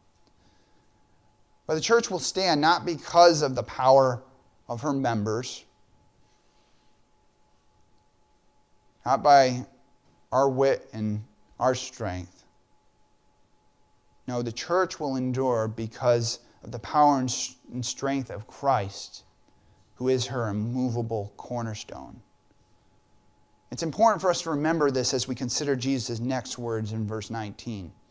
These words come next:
He says, "I will give you the keys of the kingdom of heaven. Whatever you bind on earth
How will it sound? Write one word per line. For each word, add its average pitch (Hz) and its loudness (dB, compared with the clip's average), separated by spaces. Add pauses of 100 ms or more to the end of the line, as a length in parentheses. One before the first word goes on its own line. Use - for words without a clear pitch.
(600)
He - -14
says, 156 2
"I 180 8
will 180 6
give 202 0
you 208 -2
the 185 -4
keys 208 -6
of 165 -2
the 131 -12
kingdom 175 -10
of 151 -4
heaven. 139 0 (680)
Whatever 170 4
you 180 0
bind 160 6
on 151 4
earth 147 0